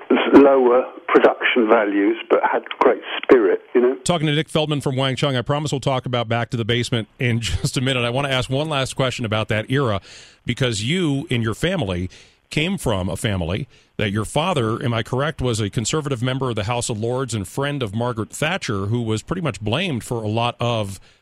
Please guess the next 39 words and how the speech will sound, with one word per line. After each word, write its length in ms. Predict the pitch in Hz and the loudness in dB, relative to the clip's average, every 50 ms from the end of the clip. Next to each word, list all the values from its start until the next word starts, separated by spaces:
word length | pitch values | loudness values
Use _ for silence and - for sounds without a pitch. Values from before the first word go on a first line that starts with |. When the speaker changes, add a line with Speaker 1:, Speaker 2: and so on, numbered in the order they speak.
| _ _ | _ _
Speaker 2:
what 140 | 120 120 123 | -6 -4 -2
was 100 | 123 104 | -2 -2
going 240 | - 123 120 120 117 | 0 0 0 0 0
on 260 | 131 147 156 139 113 | 0 0 0 0 0
in 160 | 113 117 117 | 0 0 0
London 280 | 117 117 117 113 107 107 | 0 0 -2 -2 -2 -2
at 140 | 107 104 | -2 -2
that 180 | - 113 104 - | -2 -2 -2 -2
time. 300 | - 131 147 147 131 107 - - - - _ _ | -2 -2 -2 -2 -4 -4 -8 -12 -20 -20 _ _
How 140 | - 156 | -6 -4
did 240 | 196 185 135 104 98 | -4 -4 -4 -6 -6
you 540 | 110 135 156 196 185 131 90 87 90 104 110 - _ _ _ _ | -6 -4 -4 -2 -2 -2 -2 -4 -6 -8 -10 -14 _ _ _ _
navigate, 640 | - 110 120 135 143 139 139 131 113 131 131 139 - _ - | -4 -2 0 0 0 -2 -2 0 0 0 0 0 -4 _ -8
you 300 | - 110 98 - 127 123 | -6 -4 -2 0 0 2
know, 120 | 123 117 | 2 2
that 200 | 107 113 117 - | 2 0 0 0
lane 380 | 120 117 135 151 156 151 135 120 | 0 0 2 2 2 0 0 0
in 80 | 113 107 | 0 0
the, 80 | 110 | 0
in 160 | - 117 110 | 0 -2 -2
the 60 | 107 104 | -2 -4
punk 380 | - - - 196 214 - - | -4 -4 -4 -2 -2 -4 -4
world, 360 | 120 104 101 101 98 101 101 | -4 -2 -2 -2 -2 -2 -2
having 240 | 104 123 123 123 120 | -2 -2 -2 -4 -4
come 180 | - 135 135 120 | -4 -4 -4 -2
from 140 | - 131 117 | -2 -2 -2
that 180 | 117 117 113 | -2 0 0
background? 560 | 117 131 156 170 - 127 98 82 76 69 - - _ | 0 0 0 0 -2 -2 -4 -4 -4 -8 -14 2 _
Speaker 1:
Uh, 180 | - - 175 165 160 | 10 10 10 12 10
well, 160 | 180 180 170 | 10 8 10
th-, 120 | 170 175 - - 202 | 8 6 4 6 4
my 140 | 190 180 180 - | 4 4 4 4
father 280 | 208 190 180 160 156 - | 2 2 2 2 0 2
sort 140 | 175 165 151 | 2 2 2
of, 80 | 139 - - - - | 0 0 -2 2 2
uh, 300 | 151 143 139 139 135 135 - - - - - - - - | 4 4 4 2 0 -2 -4 -8 -14 -18 -20 -20 4 8
you 80 | 147 131 | 8 10
know, 160 | 107 107 113 113 - - - - - - - - - _ - - - | 10 8 6 4 0 -6 -10 -10 -12 -12 -18 -20 -20 _ 0 2 8
he, 300 | - - 143 - - 285 | 10 10 10 12 10 8